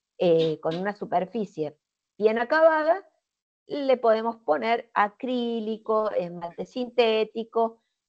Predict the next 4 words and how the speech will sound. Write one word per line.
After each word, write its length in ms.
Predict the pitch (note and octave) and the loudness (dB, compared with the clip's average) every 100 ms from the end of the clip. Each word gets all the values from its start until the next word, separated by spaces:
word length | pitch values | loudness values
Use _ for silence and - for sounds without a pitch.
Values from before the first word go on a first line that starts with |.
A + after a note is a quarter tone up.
| _ | _
cualquier, 720 | - A#3 A#3 - E4 B3+ - _ _ | 2 2 2 0 2 2 0 _ _
eh, 460 | F#3+ F#3+ F#3 F3 F3 | -6 -2 0 -2 -4
pintura 800 | A3 A3 A3+ E4 C4+ G#3+ A3 - _ _ _ _ _ | -6 -4 -4 -2 2 2 -2 -8 _ _ _ _ _
que 520 | G3 G3+ A#3 A#3+ - | 0 4 4 4 -2